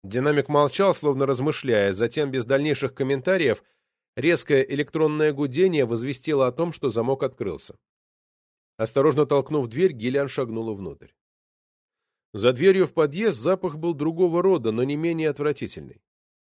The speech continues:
Гелен направилась к лестнице, и ее шаги по грязному линолеуму отозвались гулким эхом. По пути она прошла мимо двух лифтов — но уже наученная горьким опытом общения с лифтом в Баньян-Корте, решила не полагаться на них.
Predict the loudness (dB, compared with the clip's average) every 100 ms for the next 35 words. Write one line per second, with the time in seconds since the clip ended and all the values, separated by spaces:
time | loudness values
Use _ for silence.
0 | _ _ _ _ -10 -4 0 0 0 0
1 | 2 4 4 2 0 0 0 0 -6 -4
2 | -4 -4 -2 0 0 0 -2 -2 -4 -4
3 | 0 2 2 0 0 0 0 2 2 2
4 | 0 -4 -6 _ _ _ _ -8 -4 0
5 | 2 2 0 -4 -4 -4 -2 -4 -4 -6
6 | -6 -10 -18 _ _ _ _ _ _ _
7 | _ _ _ _ _ _ -4 -2 0 2
8 | 2 0 -2 2 0 2 0 0 0 -2
9 | -2 -4 -4 -6 -10 _ _ _ _ _
10 | _ _ 2 2 4 2 2 0 0 -2
11 | 0 -2 -2 0 2 0 -4 -2 -2 -2
12 | -4 -2 -2 -2 -4 -4 -2 -6 -2 0
13 | 0 -2 -2 -4 -4 -4 -6 -6 -6 -4
14 | -4 -4 -2 -2 -2 -8 -10 -18 -18 -20
15 | _